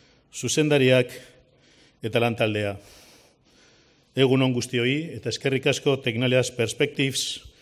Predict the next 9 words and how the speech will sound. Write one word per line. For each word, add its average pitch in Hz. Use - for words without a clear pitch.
bi 117
mila 123
hamasei 123
etortzagatik. 101
<clears throat> 131
Buenos 123
días 127
a 110
todos 156